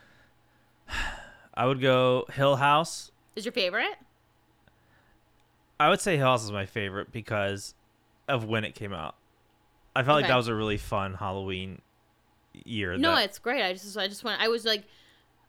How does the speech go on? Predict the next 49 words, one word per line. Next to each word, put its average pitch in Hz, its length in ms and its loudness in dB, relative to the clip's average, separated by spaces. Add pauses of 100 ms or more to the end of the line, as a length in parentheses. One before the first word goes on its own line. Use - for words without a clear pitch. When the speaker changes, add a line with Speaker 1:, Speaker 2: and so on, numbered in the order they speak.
(220)
Speaker 2:
uh, - 40 -20 (380)
'cause 226 220 -8
you 226 60 -8
said, 220 220 -2
'cause, 220 220 -6
uh, 220 140 -2
so 233 220 0
it's 208 120 -6
in-, 214 160 -6
just 202 200 -14
interesting 226 420 -4
to 220 100 -12
me 190 140 -6
that, 175 180 -6
like, 156 280 -12
this 220 200 -4
one 196 200 -8
was 170 100 -10
the 180 100 -14
scariest 175 640 -2
for 170 100 -8
you, 117 320 -8 (120)
but 180 180 -6
Hill 175 200 -6
House 156 240 -8
is 151 120 -18
your 151 60 -18
favorite. - 320 -12
It's - 100 -14
just 214 140 -10
interesting. - 360 -20 (200)
Okay, 180 160 -4
now 170 140 -4
keep - 220 -16
going. - 220 -16
Sorry. 117 260 -12 (220)
Speaker 1:
I 143 80 12
don't 175 100 10
even 143 140 4
know 123 100 4
if 110 80 0
that's 110 200 -2
true 151 300 -4 (500)
Speaker 2:
Oh. 226 60 -6
Speaker 1:
because 139 320 6
I'm 117 100 2
still, 147 340 8
I'm 147 140 2
still, 190 340 4